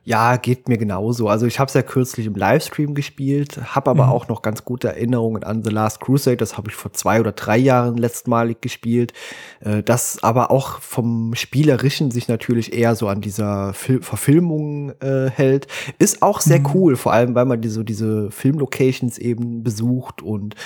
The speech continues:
Speaker 2: Ja.
Speaker 1: äh, aber eben Indiana Jones and the Fate of Atlantis hat so diesen Charme, man entdeckt was komplett Neues. Also man spielt quasi einen Film, den es nie gab.
Speaker 2: Genau. Oder vielleicht sogar einen Film, den es hätte geben sollen. <laughs>
Speaker 1: Oh ja,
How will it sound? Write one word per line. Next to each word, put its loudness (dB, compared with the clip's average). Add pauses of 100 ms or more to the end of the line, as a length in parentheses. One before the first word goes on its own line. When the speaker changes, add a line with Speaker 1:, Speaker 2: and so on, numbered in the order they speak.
(220)
Speaker 2:
Ja. 6
Speaker 1:
äh, -6 (320)
aber 4
eben 2
Indiana -2
Jones -4
and -6
the -8
Fate 0
of 0
Atlantis -4
hat -2
so 0
diesen 0
Charme, 2
man 0
entdeckt 0
was -2
komplett -2
Neues. 0
Also -4
man -6 (220)
spielt 0
quasi 4
einen 0
Film, 0
den 0
es -4
nie -4
gab. -8
Speaker 2:
Genau. -2 (120)
Oder 0 (400)
vielleicht -2
sogar 0
einen 0
Film, 0
den 0
es -2
hätte -6
geben -2
sollen. 2 (300)
<laughs> 2 (420)
Speaker 1:
Oh 4
ja, 4